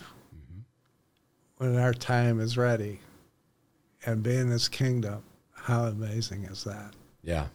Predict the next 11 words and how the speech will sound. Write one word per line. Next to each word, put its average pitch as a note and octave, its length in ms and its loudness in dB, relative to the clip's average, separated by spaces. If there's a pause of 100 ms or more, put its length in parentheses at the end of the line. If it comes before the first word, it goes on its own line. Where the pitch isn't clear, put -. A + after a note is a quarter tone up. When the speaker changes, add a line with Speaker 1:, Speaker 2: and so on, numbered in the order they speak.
(640)
Speaker 1:
I, G2 240 2
I, G2 220 2
man, F#2+ 380 2
amen G2 360 4
to F2 80 0
that F2 260 0
because, F2+ 600 -2
uh, E2 240 2 (960)
you G2+ 140 4
know, F2+ 260 4 (280)
um, E2+ 580 -2